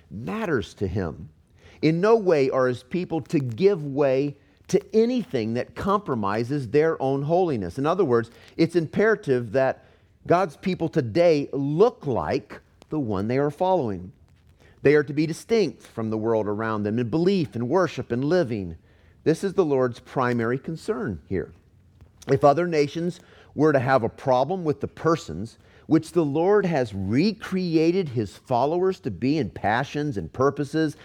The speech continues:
as outlined clearly by his revelation, then again, that's between them and the Lord.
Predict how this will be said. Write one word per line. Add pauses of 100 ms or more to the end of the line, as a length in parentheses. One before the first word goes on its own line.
(260)
as
outlined
clearly (260)
by
his
revelation, (400)
then
again,
that's
between
them
and
the
Lord.